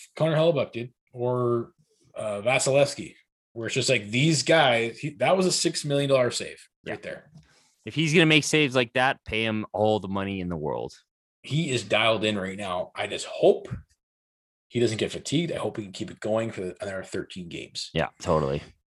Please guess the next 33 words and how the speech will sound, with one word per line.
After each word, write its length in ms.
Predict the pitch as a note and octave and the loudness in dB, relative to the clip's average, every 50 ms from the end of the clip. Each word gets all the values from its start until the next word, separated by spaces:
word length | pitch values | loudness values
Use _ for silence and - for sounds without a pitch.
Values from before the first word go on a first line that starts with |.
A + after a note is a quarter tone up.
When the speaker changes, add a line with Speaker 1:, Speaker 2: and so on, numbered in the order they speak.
| _ _ _ | _ _ _
Speaker 1:
So 460 | - - - D#3+ D#3 D3+ D3+ D3 B2+ | -6 0 2 6 6 6 6 6 4
then 280 | A2 A2 B2 D3 E3+ F3+ | 0 0 2 2 4 6
you 140 | F3+ F3+ E3+ | 6 6 6
have 240 | D#3+ D#3+ D#3+ D#3 C#3 | 6 6 6 4 4
a 80 | C3+ | 2
major 720 | B2+ B2+ B2+ C3+ D3 D#3+ E3+ D3 C#3+ D3 D3 C#3+ C#3+ - _ _ - | 0 0 2 2 4 4 4 2 0 -2 -2 -4 -6 -10 _ _ -8
point 200 | - C#3+ C#3+ C3+ | -6 -6 -6 -4
in 80 | B2+ | -4
the 80 | B2+ A#2 | -6 -4
game, 380 | - B2+ B2 B2 B2 A#2+ A#2+ - - | -2 0 0 2 0 0 -2 -6 -10
four 340 | - - - - C#3+ D#3+ E3 | -16 -14 -8 -2 2 2 4
minutes. 680 | D#3+ D3+ C#3+ A2+ - - - - - - - - - _ _ _ _ _ _ _ _ - - - - - - - - _ _ _ _ _ _ - - | 4 4 2 0 -2 -4 -6 -8 -8 -8 -10 -14 -20 _ _ _ _ _ _ _ _ -8 -8 -6 -6 -6 -10 -10 -12 _ _ _ _ _ _ -10 0
Four 300 | - F3 G3 A3 A#3+ A#3 | 4 6 6 6 6 6
minutes. 520 | A3 A3 G3+ - - - - - - - - | 6 4 4 4 2 -2 -6 -8 -8 -8 -8
Rasmus 380 | A#2+ B2+ C3+ D3+ - F#3 D3 D#3+ | -4 -4 -2 -2 -2 -2 0 0
Andersson 320 | D#3 D3+ C#3+ B2 - C3 | 0 0 0 -2 -4 -4
takes 180 | B2 C3 A#2+ C3+ | -6 -6 -4 -2
another 180 | A#2+ A#2+ C3+ | -2 0 0
dumb 300 | C3 B2 D3 C#3 D#3 D#3 | 0 2 2 2 2 4
penalty. 480 | - F3 D#3+ B2 G2+ F#2+ G#2 B2 - _ | 4 2 2 2 0 -2 -6 -8 -10 _
It 80 | _ - - _ _ _ _ | _ -20 -20 _ _ _ _
was 120 | A#2 A2 | -6 -4
a 80 | G#2+ - | -4 -4
high 200 | - - C3+ D#3 | 0 0 0 0
sticks 300 | D3 - - C#3+ - - | 0 0 -2 -4 -4 -4
Joe 200 | - - C#3 C#3 | -4 -2 -2 -2
Thornton. 320 | C3+ - A#2+ C3 D3 C#3 B2+ | -2 -2 -4 -4 -4 -6 -6
I'm 40 | |
like, 140 | A#2+ A#2 A#2 C#3 - _ _ _ _ - - - _ _ | -8 -8 -8 -12 -18 _ _ _ _ -20 -20 -20 _ _
"What 100 | - C4 | -6 -4
are 20 | |
you 60 | E4 D#3+ | -4 -4
doing?" 480 | - - - - D#3+ F3+ D3 - - | -2 -2 2 4 4 4 4 2 -4